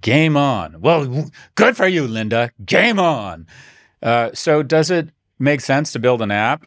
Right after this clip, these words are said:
uh, from Instagram to take on Twitter? Absolutely, from a corporate strategy standpoint. I hate to admit it, I'm watching Reels more. You know, TikTok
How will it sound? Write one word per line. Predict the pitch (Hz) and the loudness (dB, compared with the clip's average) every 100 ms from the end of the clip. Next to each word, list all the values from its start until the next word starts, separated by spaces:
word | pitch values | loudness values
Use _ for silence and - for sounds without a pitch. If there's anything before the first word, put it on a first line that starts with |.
| _ 131 | _ -2
uh, | 113 98 95 95 | 0 0 -2 -6
from | - - 110 110 | -12 -4 -2 -2
Instagram | 123 117 127 120 127 | -4 -2 -2 0 -2
to | 110 | 0
take | 117 113 | -2 0
on | 107 | -2
Twitter? | - 123 127 | 0 0 0
Absolutely, | 107 110 - 104 98 92 | 0 -2 -4 -4 -2 -4
from | 98 | -6
a | 92 | -4
corporate | 101 95 92 | -4 -4 -4
strategy | 95 95 90 | -2 -2 -4
standpoint. | 98 92 95 | -4 -2 0
I | 135 | 0
hate | 185 175 | -2 -2
to | |
admit | 120 104 113 | 0 0 0
it, | |
I'm | 107 | 0
watching | 135 135 92 | -2 -2 -6
Reels | 90 98 120 107 | -2 0 0 -4
more. | 85 82 78 - _ _ _ _ - | -6 -8 -10 -16 _ _ _ _ -2
You | 110 | 0
know, | |
TikTok | 101 135 - 123 98 | 2 0 2 0 0